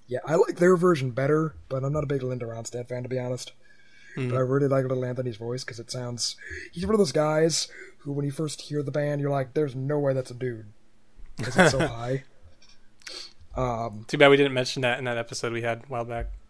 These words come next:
Speaker 2: about that sort of thing.
Speaker 1: Dude sounds like a lady?
Speaker 2: Yeah.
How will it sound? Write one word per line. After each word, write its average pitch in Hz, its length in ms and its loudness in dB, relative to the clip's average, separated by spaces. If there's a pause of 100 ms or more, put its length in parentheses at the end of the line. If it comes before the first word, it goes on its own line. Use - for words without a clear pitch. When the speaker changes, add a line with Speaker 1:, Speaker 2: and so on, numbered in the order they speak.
(280)
Speaker 2:
about 123 220 0
that 117 200 0
sort 135 160 -2
of 123 80 -8
thing. 123 260 -8 (600)
Speaker 1:
Dude 127 220 -6
sounds 131 240 -4
like 131 120 -4
a 123 40 -6
lady? 131 320 -4 (1200)
Speaker 2:
Yeah. 117 360 12